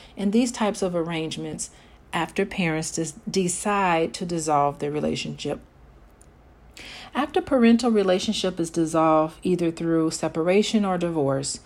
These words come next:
creating a stable family situation is extremely important for the children.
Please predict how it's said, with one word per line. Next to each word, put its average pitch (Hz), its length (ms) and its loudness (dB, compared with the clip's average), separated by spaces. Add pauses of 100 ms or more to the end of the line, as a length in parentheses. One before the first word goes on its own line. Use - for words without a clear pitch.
(180)
creating 190 680 2
a 165 80 -2
stable 214 680 2
family 220 560 2
situation 202 920 0 (240)
is 175 140 -4
extremely 190 640 0
important 165 520 -2
for 160 100 -2
the 151 140 -4
children. - 680 -2